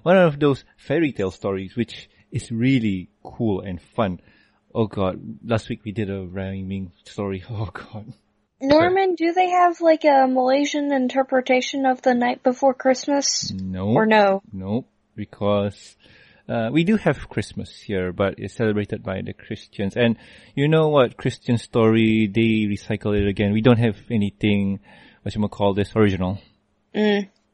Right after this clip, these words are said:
Speaker 1: But anywho, um, I'm just gonna summarize this. Um, it's a parody of A Visit from Saint Nicholas. Um, Big Mac is resting in bed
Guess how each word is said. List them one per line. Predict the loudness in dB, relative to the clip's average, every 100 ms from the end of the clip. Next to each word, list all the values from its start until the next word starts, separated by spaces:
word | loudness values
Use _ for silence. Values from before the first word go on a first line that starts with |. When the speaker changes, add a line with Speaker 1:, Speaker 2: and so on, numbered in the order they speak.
| _
Speaker 1:
But | -4
anywho, | -2 0 -2 -4 _ _ _ _ _ _ _ _ -12
um, | -8 -6 -6 -8 -10 -6
I'm | -2 0
just | 0
gonna | 2 0 0 _
summarize | -12 0 2 2 2 2 0 -4 -6
this. | 0 0 -2 -14 -12
Um, | -6 -4 -2 -2 -2 -4 -6 -10 -18 -20 _ _ _ _ _ _ _ -8
it's | -6
a | -6
parody | -2 2 2 2 -2
of | 0 0 0 -4 -20 -20 -20 _ -4
A | -2
Visit | 0 0 0 -2
from | 0 0 0
Saint | -2 -6 -4
Nicholas. | -6 -6 -2 -2 -2 -6 -20 -20 _ _ _ _ -10
Um, | -6 -4 -4 -6 -8 -10
Big | -8 -4
Mac | -2 -2
is | -4 -4
resting | -4 -2 0
in | 0 -2 -2 -4
bed | -4 0 0